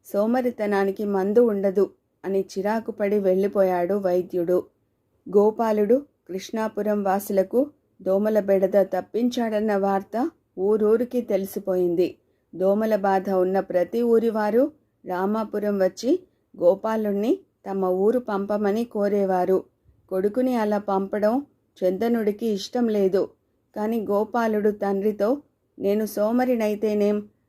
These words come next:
నా శరీరం ప్రజాసేవకు పనికొస్తోంది. అందువల్ల నాకెంతో తృప్తి, సంతోషం కలుగుతున్నాయి.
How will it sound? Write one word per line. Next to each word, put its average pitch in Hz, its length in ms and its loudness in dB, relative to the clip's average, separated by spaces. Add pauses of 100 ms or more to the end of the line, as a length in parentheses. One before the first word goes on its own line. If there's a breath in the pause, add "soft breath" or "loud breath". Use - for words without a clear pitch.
(120)
నా 180 180 -2
శరీరం 214 540 2
ప్రజాసేవకు 208 840 0
పనికొస్తోంది. 202 1000 -2 (420)
అందువల్ల 175 480 0
నాకెంతో 202 640 0
తృప్తి, 226 560 -4
సంతోషం 214 680 -4
కలుగుతున్నాయి. 196 920 0